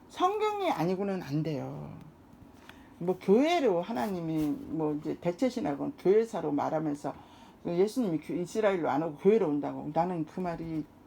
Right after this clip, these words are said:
처음에는, 그전에는 대체 신학에 사로잡혀 있을 땐 몰랐어요. 근데 지금은 "야, 진짜 우리 나-, 우리 대단하다.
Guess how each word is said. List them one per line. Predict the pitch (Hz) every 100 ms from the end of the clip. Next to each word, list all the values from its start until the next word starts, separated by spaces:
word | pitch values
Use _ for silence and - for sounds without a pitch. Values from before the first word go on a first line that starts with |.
| -
처음에는, | 269 285 247 185 - - - - -
그전에는 | 185 233 196 160 160 165
대체 | 165 226
신학에 | 214 208 165
사로잡혀 | 170 247 226 180 -
있을 | 156 -
땐 | 165 160
몰랐어요. | 190 190 - - -
근데 | 165 151
지금은 | - 180 185 226 233 139 - - - - - - - - - - - - - - - - - - -
"야, | 113 - - - - - - - - - - -
진짜 | - 147 185 160
우리 | 160 190
나-, | 165 -
우리 | 180 185
대단하다. | - 160 185 165 156 151 156